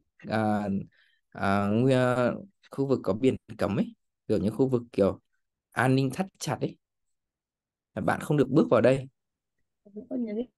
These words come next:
Speaker 2: cái từ này là thầy nói từ mấy tháng trước rồi thì phải.
Speaker 1: Thì như những buổi trước thầy nói đúng không?
Speaker 2: Vâng, khoảng, à, mấy tháng trước rồi.
Speaker 1: Ờ, mấy tháng trước bạn rất là giỏi, bạn nhớ thầy nói rồi.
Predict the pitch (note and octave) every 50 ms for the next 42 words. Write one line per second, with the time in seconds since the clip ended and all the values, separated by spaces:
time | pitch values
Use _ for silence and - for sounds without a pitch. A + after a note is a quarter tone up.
0 | _ - B3+ C4 C4 A3+ G3 F#3+ F#3 F3+ F3+ F3+ F3 F#3+ F#3 F3+ F3+ F3 F#3 G#3+
1 | A#3 B3+ A#3 G#3 G3 F#3+ F#3 F#3 F#3 F#3 F#3+ G3 G3 F#3+ G3 G3 G3+ G#3+ A3 -
2 | E4 D4 B3+ G#3+ G3+ G3 G3 - _ - A3 A#3 - _ _ _ _ _ _ _
3 | _ _ _ _ _ _ _ _ _ _ _ _ _ _ _ _ _ _ - D3
4 | D3+ D3+ E3 F3 F#3 G3+ G3 F3 C3 A2+ - E3+ A#3 - E3 C3+ C3 A2+ B2 D#3
5 | D#3+ C#3+ C#3+ D3+ E3 F#3+ G3 - _ _ _ _ _ _ _ _ _ _ _ _
6 | _ _ _ _ _ _ _ _ _ _ _ _ _ _ _ _ - A3+ G#3+ G3+
7 | F#3+ F#3 F#3+ F#3 F3+ G3+ F3+ F3 F3 F3 F3 F3 F3+ F3+ F3+ F3+ F3+ F3+ F3+ F#3
8 | F3+ - - - G#3+ A3 A3 A3+ A3+ - G#3+ A3 A#3 A3+ A#3 D#4 D4+ C#4+ C4 A3
9 | G3 F#3+ G#3+ A#3+ - _ _ _ _ _ _ _ _ _ _ _ _ _ _ _
10 | _ _ _ _ _ _ _ _ _ - A2+ A#2+ A#2+ A#2 A#2 A#2+ A2+ - - A#2
11 | A#2+ A#2+ D#3+ E3+ D#3 D3 - C#3 D#3+ F3+ E3+ C#3 B2 C3 A2+ G#2 G#2 F#2 G#2 A2+
12 | A2 A2+ C3+ D3+ C3+ B2+ A#2+ A2+ G#2+ A2 G#2 G2+ G#2 A#2+ C3 C3 A#2 A2